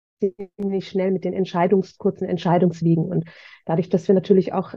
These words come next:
ähm, ich sage jetzt mal, in der Türkei eine eigene Incoming-Agentur haben, mit eigenen Mitarbeitern, Reiseleitern,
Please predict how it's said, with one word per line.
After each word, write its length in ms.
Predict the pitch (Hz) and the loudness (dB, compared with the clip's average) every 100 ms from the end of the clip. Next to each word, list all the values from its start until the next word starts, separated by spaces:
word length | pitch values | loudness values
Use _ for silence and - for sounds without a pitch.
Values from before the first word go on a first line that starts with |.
| - | -6
ähm, 420 | 185 185 180 208 | -2 0 -2 -4
ich 100 | 208 | -6
sage 320 | - 180 180 170 | -2 0 -2 -4
jetzt 140 | - - | -6 -2
mal, 120 | 180 | 2
in 60 | 185 | 4
der 140 | 180 | 2
Türkei 480 | 196 - 170 170 220 | 2 -4 0 0 0
eine 220 | 175 175 | -2 0
eigene 460 | 180 190 190 185 190 | 4 6 8 8 6
Incoming-Agentur 1300 | 240 269 240 220 208 208 196 196 190 180 196 185 | 4 2 6 8 8 6 4 2 0 2 0 0
haben, 300 | 185 190 190 | 0 -2 0
mit 140 | 196 202 | 0 0
eigenen 440 | 226 254 254 240 | 0 4 6 8
Mitarbeitern, 760 | 208 208 220 208 196 196 202 196 | 8 8 4 4 0 2 0 2
Reiseleitern, 1040 | 196 208 220 220 208 202 202 208 196 190 | 4 6 6 6 6 4 2 0 0 0